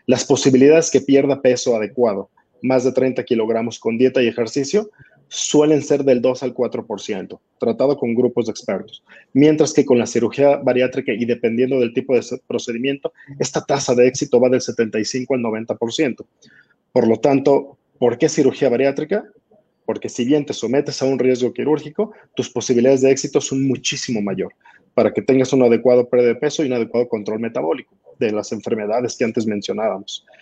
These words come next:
Eh, si bien tienes que ser un buen candidato también para este tipo de procedimientos.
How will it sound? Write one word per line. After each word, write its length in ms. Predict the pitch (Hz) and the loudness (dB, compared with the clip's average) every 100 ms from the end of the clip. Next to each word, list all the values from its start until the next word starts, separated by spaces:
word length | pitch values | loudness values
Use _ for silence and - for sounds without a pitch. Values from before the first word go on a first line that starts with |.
| _ _ _ - | _ _ _ -2
Eh, 420 | 113 113 110 - - _ | 2 4 4 0 -12 _
si 160 | - | -2
bien 180 | 156 143 | 2 2
tienes 280 | 143 120 117 | 2 0 0
que 80 | - | -4
ser 160 | 131 | -2
un 120 | 117 117 | 0 0
buen 160 | 117 | -2
candidato 480 | 117 110 107 107 113 | -2 -4 -4 -4 -4
también 280 | 101 120 139 | -6 -6 -4
para 120 | 110 | -4
este 200 | - 104 | -4 -8
tipo 180 | 104 107 | -6 -4
de 60 | 101 | -4
procedimientos. 800 | 110 - 139 165 113 - - | -4 -4 -2 -2 -6 -12 -20